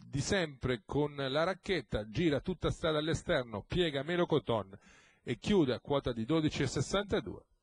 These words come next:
con Nino Palanga che torna al successo con il suo Nicoz. Sette uno undici per l'ottava del San Paolo è tutto, l'appuntamento con le corse dunque è per venerdì,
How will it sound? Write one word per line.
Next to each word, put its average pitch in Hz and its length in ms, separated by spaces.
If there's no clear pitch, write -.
con 113 300
Nino 196 260
Palanga 123 400
che 107 180
torna 185 300
al 165 320
successo 101 1300
con 110 460
il 127 180
suo 143 200
Nicoz. - 420
Sette - 360
uno 190 220
undici 220 480
per 123 140
l'ottava 160 340
del 156 120
San 156 200
Paolo 170 220
è 160 80
tutto, 202 420
l'appuntamento 113 720
con 117 240
le 117 120
corse 120 680
dunque 113 500
è 131 240
per 135 460
venerdì, 170 560